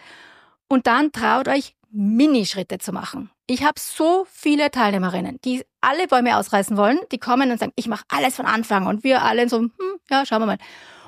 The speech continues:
Und dann fallen sie manchmal raus und die gleichen Teilnehmerinnen sagen, „Und dann hab ich mich getraut, nur eine Sache zu machen.“ Und sechs Monate später hatte ich ein anderes Leben. Ja, und ich hab da Teilnehmerinnen, die haben sich ihr Gewicht halbiert, so wie siebzig Kilo abgenommen. Also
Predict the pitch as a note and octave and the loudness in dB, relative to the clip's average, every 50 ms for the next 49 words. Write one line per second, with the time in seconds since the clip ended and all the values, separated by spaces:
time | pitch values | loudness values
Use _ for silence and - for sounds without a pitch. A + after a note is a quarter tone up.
0 | - - - B3+ B3+ C#4 C#4 C4 - C4 - C4+ C4+ C4+ B3 A#3+ A3+ A#3+ A3 A3 | -8 -2 0 2 4 4 4 2 2 0 0 2 2 2 2 2 2 2 2 2
1 | G3 F#3 F#3 G#3 C4 F4 - - - C4 A#3 - - B3+ A#3 - A#3 - A3+ D4+ | 2 2 4 4 4 2 0 0 -2 -2 -2 -4 -6 -8 -4 0 2 2 2 2
2 | D#4+ E4 C#4+ C4+ A#3+ B3+ C4 C4 B3+ A#3+ A3+ A3+ A3 A3+ - A#3+ A3 A3 A3 A3+ | 0 0 0 2 2 4 4 4 2 2 2 0 0 0 0 2 2 2 2 0
3 | A#3 A3 - A3+ A3 B3+ D4+ D4+ C#4+ C4+ - C#4 A#3+ - A#3+ - - G#3 G#3 G3+ | -2 -2 0 2 2 4 2 2 0 0 0 -2 -2 -2 -4 -8 -4 0 2 2
4 | G#3+ A3+ A3+ A#3 A#3 A#3+ B3+ C#4 C4+ - G#3 G#3 G#3+ G#3+ - - F3+ F3+ - F#3+ | 2 2 2 2 4 4 6 4 4 4 2 0 0 0 0 0 -2 -2 -2 -4
5 | - - F#3+ F3+ F3+ F3+ F#3 - B3+ C#4 E4+ F4+ - - - - - - - - | -4 -4 -2 0 0 -2 -2 0 2 2 2 0 -2 -10 -20 -20 -20 -20 -10 -4
6 | - A#3 - - - A3+ - - C#4 C4 B3+ B3 A#3+ - - G3+ G3+ G#3 - A3 | -2 -2 0 0 0 -2 0 -2 0 0 2 0 0 0 0 0 0 2 0 0
7 | G3+ G3 F#3 - A3 - G3+ G3+ - F3+ F3 F3 G3 F#3+ - G3+ - - - - | 0 0 -2 -4 -4 -6 -4 -4 -2 -4 -4 -4 -4 -6 -4 -4 -6 -6 -6 -10
8 | - _ _ _ _ _ _ _ _ _ _ _ _ _ _ _ _ - - A3 | -14 _ _ _ _ _ _ _ _ _ _ _ _ _ _ _ _ -2 0 2
9 | A3+ B3+ B3+ - B3 A3+ - A3+ G#3 G#3 - G#3+ G#3+ G#3+ A3 G#3+ G#3 G3 G#3+ A3 | 2 2 2 0 0 2 2 0 0 2 2 2 2 4 4 2 2 2 2 2
10 | A3 G#3 G3+ G3+ F3 - G#3 F#3 F#3 F#3+ F#3 F3 - - A3 - - - A3+ G#3 | 2 2 2 0 -2 -4 -4 -4 -2 -2 -4 -4 -6 -8 -16 -14 -10 -6 -2 0
11 | B3 G#3+ A#3+ - - - F3 F3+ F3 G3+ F#3+ F#3 E3+ E3 - - - - - - | 0 2 0 0 -2 -2 -2 -2 0 2 2 2 2 0 -2 -6 -16 -8 -2 0
12 | F3+ F#3+ F#3 F3 - A3 G3+ - - - A3 - - - - A#3+ G#3 G3 - - | 0 2 0 0 0 0 -2 -2 -4 -8 -6 -6 -4 -2 2 2 2 2 2 -2
13 | - - G3 F3+ F3+ F3 F#3 F#3 F3+ A3 G#3 | -4 -4 -4 -2 -2 -2 0 0 2 0 0